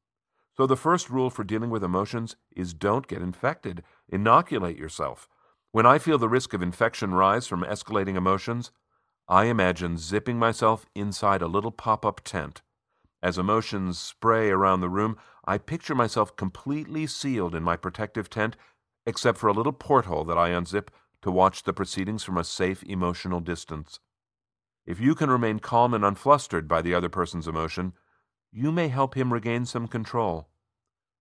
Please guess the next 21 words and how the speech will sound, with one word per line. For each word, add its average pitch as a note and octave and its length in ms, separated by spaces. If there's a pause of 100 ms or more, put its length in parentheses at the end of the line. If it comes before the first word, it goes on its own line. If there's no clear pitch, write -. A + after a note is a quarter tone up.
(140)
A D#2+ 60
matter-of-fact C3 1000
response F2 560
without D#2 340
judgment A#2 560 (300)
or D2+ 100
disapproval A#2 720
or A2+ 160
diminishment G2+ 680 (600)
can A#2+ 120
begin C3+ 440
to A#2+ 100
de-escalate G2+ 880
the G2 100
emotion. G2+ 540 (880)
So F#2+ 120
rule A2+ 300
number C3 240
one, B2+ 380 (540)
stay E2+ 400
calm. F2 580